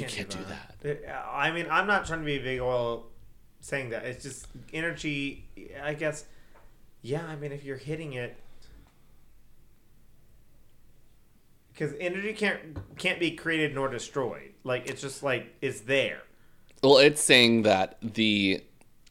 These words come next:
Speaker 2: energy to run the machine is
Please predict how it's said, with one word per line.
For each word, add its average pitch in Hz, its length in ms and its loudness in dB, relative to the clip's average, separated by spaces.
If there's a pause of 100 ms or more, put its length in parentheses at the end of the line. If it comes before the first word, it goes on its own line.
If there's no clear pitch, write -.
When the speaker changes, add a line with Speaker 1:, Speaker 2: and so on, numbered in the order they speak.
(140)
Speaker 2:
energy 127 420 4
to 117 140 2
run 101 300 4
the 110 60 2
machine 127 680 0 (2000)
is 101 540 4